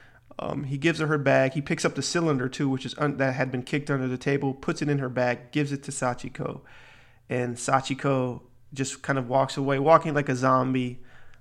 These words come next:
literally like a zombie through Tokyo. Um, and again, like I said,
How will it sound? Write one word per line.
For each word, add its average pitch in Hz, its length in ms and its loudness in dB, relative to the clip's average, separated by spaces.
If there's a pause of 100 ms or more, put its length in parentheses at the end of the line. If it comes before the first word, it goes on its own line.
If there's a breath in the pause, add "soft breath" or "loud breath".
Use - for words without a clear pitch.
literally 143 400 2
like 123 180 0
a 123 60 -2
zombie 117 380 -2
through 127 200 -6
Tokyo. 117 680 -6
Um, 117 340 -4 (1700 soft breath)
and 143 100 4
again, 147 240 4
like 131 140 0
I 131 60 0
said, - 260 -6